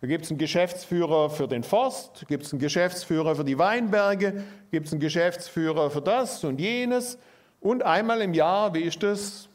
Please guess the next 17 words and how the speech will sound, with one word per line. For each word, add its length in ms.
Aktionärsversammlung, 1800
Gesellschafterversammlung. 1300
Da 220
müssen 420
die 240
kommen 500
und 360
die 440
Bücher 380
offenlegen. 580
Und 140
sehr 200
schnell 340
wird 200
klar, 500
da 140
ist 360